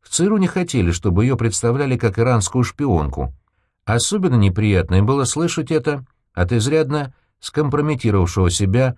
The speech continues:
шефа британской разведки, который никогда не отличался особой лояльностью к Ц Р У. Теперь они арестовали Майерса, невинного человека, который поступил по совести. Ми пять обвинила его в крупной утечке секретной информации,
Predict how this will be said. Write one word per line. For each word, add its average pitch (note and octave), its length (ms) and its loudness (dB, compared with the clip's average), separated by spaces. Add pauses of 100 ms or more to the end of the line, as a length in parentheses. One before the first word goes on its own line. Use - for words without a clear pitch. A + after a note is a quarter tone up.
(140)
шефа B2+ 400 -2
британской A#2+ 580 -2
разведки, D#2 640 -2 (440)
который D#2 280 -2
никогда F2 300 0
не G#2+ 120 0
отличался D2 600 -2 (280)
особой F2+ 480 2
лояльностью F2 640 2
к - 40 -16
Ц G#2 180 0
Р F#2+ 100 2
У. C2 160 -4 (760)
Теперь F2 420 0
они E2 220 2
арестовали G2 580 2
Майерса, G2 680 -2 (560)
невинного D3+ 580 2
человека, D#3 580 0
который G2+ 280 0
поступил G2+ 480 0
по A#2+ 120 0
совести. D2+ 640 -4 (420)
Ми F2 220 2
пять A#2+ 320 0
обвинила E2+ 460 0
его G#2 320 2 (340)
в - 100 -20
крупной A2 420 2
утечке A2+ 400 0
секретной A#2+ 460 0
информации, D#2+ 800 -2